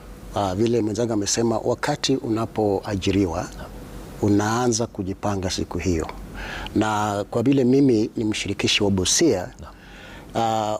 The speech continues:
Speaker 1: wale watu ambao wanastaafu, wale ambao wanatoka kwenye, kwenye kuajiriwa,
Speaker 2: Mhm, mhm.
Speaker 1: ni wengi.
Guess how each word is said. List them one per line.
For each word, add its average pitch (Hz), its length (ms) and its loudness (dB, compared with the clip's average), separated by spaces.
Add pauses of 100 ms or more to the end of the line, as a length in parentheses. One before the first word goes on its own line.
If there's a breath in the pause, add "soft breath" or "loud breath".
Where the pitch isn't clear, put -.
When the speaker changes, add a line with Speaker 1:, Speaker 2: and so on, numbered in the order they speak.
Speaker 1:
wale 180 180 0
watu 160 280 2
ambao 127 300 2
wanastaafu, 104 840 -2
wale 160 120 2
ambao 131 280 2
wanatoka 104 600 -4
kwenye, 90 400 0 (340)
kwenye 98 280 2
kuajiriwa, 98 640 2
Speaker 2:
Mhm, 214 100 -4
mhm. - 180 -12 (880)
Speaker 1:
ni 113 100 6
wengi. 120 440 2